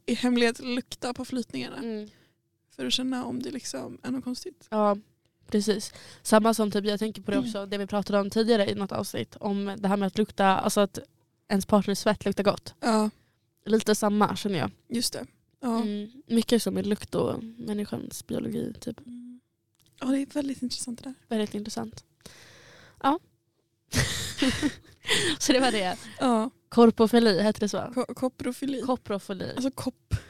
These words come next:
Speaker 2: Kop-, kop-, koprofili.
Speaker 1: Eh, fy. Men ska vi gå in lite på urinvägsinfektionen?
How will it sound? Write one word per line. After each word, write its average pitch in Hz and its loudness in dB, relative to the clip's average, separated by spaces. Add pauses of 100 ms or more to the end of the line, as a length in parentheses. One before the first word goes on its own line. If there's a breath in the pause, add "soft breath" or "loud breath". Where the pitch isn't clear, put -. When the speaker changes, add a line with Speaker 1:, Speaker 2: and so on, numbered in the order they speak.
(160 loud breath)
Speaker 2:
Kop-, - -2 (600 loud breath)
kop-, - -16
koprofili. 226 2 (2000 loud breath)
Speaker 1:
Eh, 285 4
fy. 190 0
Men 233 4
ska 277 0
vi 285 2
gå 262 0
in 254 4
lite 233 2
på 208 2 (380)
urinvägsinfektionen? 214 0